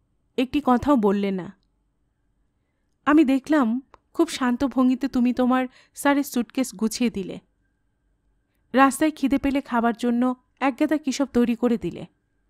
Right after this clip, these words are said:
তিনি বিদায় নিলেন খুব সহজভাবেই। ঘর থেকে বেরিয়ে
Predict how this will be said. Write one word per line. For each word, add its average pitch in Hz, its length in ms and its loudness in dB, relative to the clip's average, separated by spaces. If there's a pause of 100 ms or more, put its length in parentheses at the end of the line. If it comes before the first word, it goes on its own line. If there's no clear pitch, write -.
(2000)
তিনি 330 300 6
বিদায় 247 520 2
নিলেন 302 300 4
খুব - 300 0
সহজভাবেই। 220 960 -2 (1400)
ঘর 233 220 4
থেকে 277 260 -2
বেরিয়ে 240 480 2